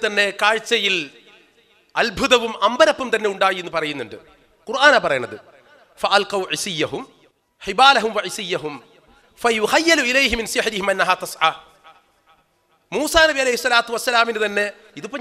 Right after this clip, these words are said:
ഞാൻ ചെയ്യുന്നത് പോലെ തന്നെയാണല്ലോ, കയ്യിലിരിക്കുന്ന വടിയും കയറുമൊക്കെ അവരും താഴെയിട്ട് കഴിഞ്ഞപ്പോ അത് പാമ്പുകളായി ഓടി നടക്കുന്നത് പോലെ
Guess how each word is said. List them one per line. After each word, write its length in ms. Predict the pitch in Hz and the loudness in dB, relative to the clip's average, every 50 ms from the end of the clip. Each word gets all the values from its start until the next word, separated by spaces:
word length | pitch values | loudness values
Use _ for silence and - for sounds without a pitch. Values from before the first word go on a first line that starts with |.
| 240 | -2
ഞാൻ 120 | 233 277 330 - 294 | 0 0 -2 -2 -2
ചെയ്യുന്നത് 320 | 302 277 302 294 320 311 277 | -4 -4 -2 -2 -2 0 0
പോലെ 140 | 285 277 277 277 269 | 0 0 2 2 0
തന്നെയാണല്ലോ, 540 | 262 262 262 240 226 240 240 226 202 160 120 - - - - - _ - _ _ - 240 | 2 4 4 4 4 2 2 0 0 -2 -2 -6 -10 -20 -20 -20 _ -20 _ _ 0 0
കയ്യിലിരിക്കുന്ന 600 | 226 247 269 254 240 202 220 - 233 208 208 208 185 196 | 2 2 2 2 2 0 0 0 -2 -2 -2 -2 0 0
വടിയും 380 | 196 190 220 214 208 196 185 180 - - _ - - _ _ _ _ _ _ _ _ _ - - | 2 2 2 0 0 -4 -8 -12 -16 -20 _ -20 -20 _ _ _ _ _ _ _ _ _ -2 2
കയറുമൊക്കെ 600 | 208 208 240 262 269 247 220 208 - - 214 196 185 170 - - - - - - 185 | 4 4 6 6 4 4 2 0 0 0 0 0 0 -2 -6 -12 -20 -14 -6 -2 -2
അവരും 280 | 214 254 311 311 294 262 - | 2 2 2 2 2 0 2
താഴെയിട്ട് 400 | 233 220 240 254 254 233 202 - 220 202 | 2 2 4 2 0 -2 -4 -4 -2 -2
കഴിഞ്ഞപ്പോ 400 | 196 214 214 196 - - 202 185 180 - - - _ _ _ _ _ _ _ _ _ _ _ _ _ _ _ _ - | -2 0 -2 -4 -4 -4 -6 -6 -6 -8 -12 -20 _ _ _ _ _ _ _ _ _ _ _ _ _ _ _ _ -4
അത് 220 | 160 180 180 185 175 165 156 147 139 - - - - - _ 151 _ _ _ _ _ _ _ _ _ _ _ _ _ _ _ - | -4 0 0 0 0 0 0 -2 -6 -10 -18 -20 -20 -20 _ _ _ _ _ _ _ _ _ _ _ _ _ _ _ _ _ -2
പാമ്പുകളായി 640 | 185 180 196 226 233 226 240 214 208 196 190 190 185 175 175 | 2 2 4 4 2 2 2 2 4 4 4 2 2 0 2
ഓടി 160 | 202 220 226 208 208 | 2 2 2 2 2
നടക്കുന്നത് 500 | 196 190 185 - 196 185 180 170 175 175 160 151 - - - - _ - - _ - | 2 2 0 -2 -2 -4 -2 0 0 0 -2 -4 -8 -16 -20 -20 _ -20 -20 _ -8
പോലെ 320 | 165 165 170 165 160 160 | -2 0 2 4 4 2